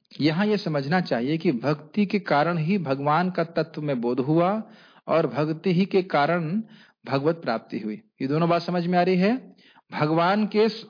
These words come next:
देखिए एक बहुत simple सी बात है, इसको समझना चाहिए। भक्ति के द्वारा भगवान के तत्व का बोध हुआ, अर्थात भगवान कितने मधुर हैं, ये समझ में आया।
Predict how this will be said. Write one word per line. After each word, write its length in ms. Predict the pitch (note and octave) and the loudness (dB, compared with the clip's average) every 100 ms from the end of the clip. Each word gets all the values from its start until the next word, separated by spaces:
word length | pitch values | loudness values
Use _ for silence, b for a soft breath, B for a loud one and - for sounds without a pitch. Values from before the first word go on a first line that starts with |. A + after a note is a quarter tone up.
| D#3+ | -4
देखिए 260 | F#3 A3+ | 0 2
एक 180 | G#3 F#3 | 2 0
बहुत 160 | F#3+ G3+ | -2 0
simple 280 | F#3+ F#3 | -2 -2
सी 140 | F#3+ F#3+ | -2 -2
बात 280 | C#3 B2 B2 | -2 -2 -6
है, 160 | A2 - | -10 -10
इसको 180 | D#3+ D#3+ | -6 -2
समझना 340 | E3 D#3+ F3 | 0 2 2
चाहिए। 300 | - A2+ A2+ | 0 -4 -4
भक्ति 520 | A2+ C3+ D3 D3+ A3 | -6 -4 -4 -4 -4
के 140 | G3 F#3+ | -2 0
द्वारा 320 | D#3 E3 F3+ | 2 2 2
भगवान 500 | D3+ C#3 D3 E3 F3+ | -2 -4 0 0 0
के 120 | F#3 | -4
तत्व 320 | F#3 D#3 E3+ | -4 -4 -4
का 140 | E3 D#3 | -2 0
बोध 240 | C#3 C#3 | 0 0
हुआ, 300 | B2+ D3 E3 | 0 2 2
अर्थात 360 | D3+ - C#3+ E3+ | 0 -2 -2 0
भगवान 460 | C#3 C#3 D3 E3+ | -2 -2 0 -2
कितने 300 | D#3+ D3+ D#3 | -4 -6 -4
मधुर 320 | D#3+ B2+ D3 | -2 0 0
हैं, 100 | D3 | 2
ये 80 | F3+ | 0
समझ 260 | F3 C#3+ B2+ | 2 0 0
में 140 | A#2 | 0
आया। 200 | G2+ F#2+ | -2 -6